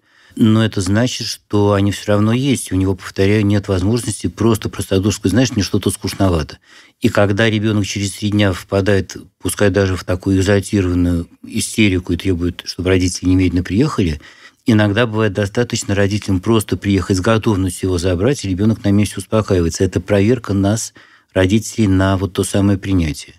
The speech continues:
Если не успокаивается, значит, действительно хорошо его щас забрать. И будет жаль потраченных денег и упущенных возможностей этого лагеря, но, опять-таки, это будет не единственным последствием,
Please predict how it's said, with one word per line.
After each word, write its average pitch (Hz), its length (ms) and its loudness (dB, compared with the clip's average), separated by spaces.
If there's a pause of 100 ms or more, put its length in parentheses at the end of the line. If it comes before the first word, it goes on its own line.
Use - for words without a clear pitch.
(420)
Если 110 280 2
не 107 80 4
успокаивается, 127 640 0
значит, 104 320 0
действительно 117 680 0
хорошо 95 440 -6
его 87 100 -2
щас 80 240 -6
забрать. 69 460 -10 (340)
И - 80 2
будет 113 300 4
жаль 101 200 2
потраченных 92 600 -2
денег 123 360 2
и 101 60 -8
упущенных 92 520 -2
возможностей 85 580 -2
этого 104 180 -2
лагеря, 127 380 2
но, 107 100 4
опять-таки, 104 540 -2
это - 100 -4
будет 98 420 -2
не 107 120 4
единственным 95 480 0
последствием, 90 680 0